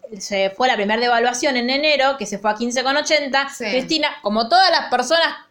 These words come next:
Speaker 1: coherentes y con cerebro de este país, que dijeron, "Che, voy a pasar mis ahorros a dólares, porque estos tipos vienen a devaluar".
Speaker 2: Sí.
Speaker 1: Porque digo, somos peronistas, no somos boludos.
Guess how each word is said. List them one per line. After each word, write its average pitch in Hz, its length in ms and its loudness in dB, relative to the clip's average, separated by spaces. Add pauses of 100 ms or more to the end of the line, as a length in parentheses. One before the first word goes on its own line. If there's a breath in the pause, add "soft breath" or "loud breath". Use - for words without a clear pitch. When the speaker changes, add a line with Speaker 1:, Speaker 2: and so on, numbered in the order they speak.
(120)
Speaker 1:
coherentes 254 920 2
y 214 160 -4
con 214 240 0
cerebro 247 500 4
de 233 80 4
este 254 220 -2
país, 294 320 0
que 285 100 0
dijeron, 214 480 0 (260)
"Che, 208 380 -2 (140)
voy 175 260 0
a 196 80 2
pasar 180 300 -2
mis 196 180 -6
ahorros 180 420 0
a 165 80 0
dólares, 202 680 2 (120)
porque 165 300 -8
estos 214 240 -4
tipos 233 220 0
vienen 196 200 2
a 185 80 2
devaluar". 208 640 2
Speaker 2:
Sí. 185 460 -6
Speaker 1:
Porque 196 240 0
digo, 196 360 2
somos 233 280 -2
peronistas, 226 320 0
no 214 60 0
somos 214 140 2
boludos. 180 360 2